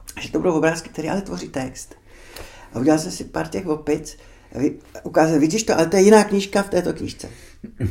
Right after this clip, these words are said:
Já říkám, „No tak udělejme jako ty opice.“ A teď ještě do toho vstoupilo, eh,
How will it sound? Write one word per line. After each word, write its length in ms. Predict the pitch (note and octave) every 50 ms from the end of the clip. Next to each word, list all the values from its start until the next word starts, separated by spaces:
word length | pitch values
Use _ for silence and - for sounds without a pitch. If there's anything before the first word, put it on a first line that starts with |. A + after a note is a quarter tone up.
| - - A2
Já 80 | C3
říkám, 260 | C3 D#3 D#3 D#3 D3+
„No 60 | D3+ D#3+
tak 280 | E3 A#3+ A#3+ - -
udělejme 380 | - - G3+ A3+ C#4+ D4+ C4+ C4
jako 160 | B3 A#3 - -
ty 80 | - D#3+
opice.“ 400 | C#3+ - C#3 C#3 - - F#2+ F#2+ - - - - - - - - - G2+ G2 A#2 G#2 G2 - - - - - - - -
A 40 | -
teď 220 | - - - -
ještě 240 | - - - B2 E3+
do 80 | E3+ F3
toho 200 | - G3 G3+ G3
vstoupilo, 520 | G3 - F3+ - - - G3 G3 G3+ G3 G3 - - - - G2 - - - -
eh, 260 | D3 D3 B2 B2+ C3